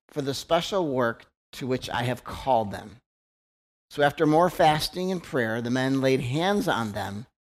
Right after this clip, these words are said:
and then sent them on their way. So Barnabas and Saul were sent out by the Holy Spirit." Let me just bow our heads, close our eyes, and just take a, a, a few moments to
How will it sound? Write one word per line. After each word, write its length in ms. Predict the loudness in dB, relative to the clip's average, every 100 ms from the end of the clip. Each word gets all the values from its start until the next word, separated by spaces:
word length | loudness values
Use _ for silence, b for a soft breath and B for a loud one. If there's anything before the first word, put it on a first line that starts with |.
| _
and 100 | -4
then 120 | -4
sent 320 | -2 -2 -2 0
them 160 | -2
on 200 | 0 -2
their 140 | -4 -2
way. 420 | -2 -2 -4 -16 _ _ _ _ _ _
So 140 | -12 2
Barnabas 540 | 4 4 0 -2 -4
and 120 | -6
Saul 520 | -4 -2 -2 -2 -6 -10
were 120 | -8
sent 260 | -6 -6 -2
out 380 | -4 -4 -10 -18
by 180 | -8 -6
the 120 | -6
Holy 320 | -8 -10 -10 -12
Spirit." 600 | -16 -14 -16 -16 -20 -20 _ _ _ _ _ b _
Let 80 | -10
me 60 |
just 160 | -10 -2
bow 160 | 2
our 80 | 2
heads, 400 | 2 0 -2 -6
close 260 | -8 -6 0
our 120 | 2
eyes, 320 | 4 2 0
and 100 | -8 -14 b b _
just 180 | -8 -2
take 200 | -2 0
a, 120 | 0 2
a, 160 | -2 -2
a 40 |
few 280 | -10 -2 4
moments 680 | 6 6 6 0 -4 -6 -10 _ _ _ -10
to 720 | 0 2 4 2 2 0 -4